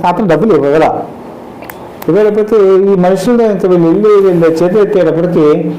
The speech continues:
సలీం మాస్టర్ వెళ్ళాడు. సలీం మాస్టర్ వెళ్ళి, "నువ్వు ఎందుకు ఆ డబ్బులు కట్టట్లేదు, నువ్వు వెకేట్ చేసామని" అడిగారు.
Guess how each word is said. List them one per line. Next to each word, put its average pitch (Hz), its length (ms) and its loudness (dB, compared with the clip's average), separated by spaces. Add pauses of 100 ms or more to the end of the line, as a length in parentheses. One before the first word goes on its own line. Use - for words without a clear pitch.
(240)
సలీం 220 300 2
మాస్టర్ 208 300 2
వెళ్ళాడు. 127 340 0 (1700)
సలీం 196 200 2
మాస్టర్ 196 320 0
వెళ్ళి, 220 420 2 (160)
"నువ్వు 156 160 2
ఎందుకు 220 240 0
ఆ 165 460 2
డబ్బులు 220 240 0
కట్టట్లేదు, 151 540 0 (520)
నువ్వు 143 100 2
వెకేట్ 175 380 0
చేసామని" 165 380 0
అడిగారు. 135 340 0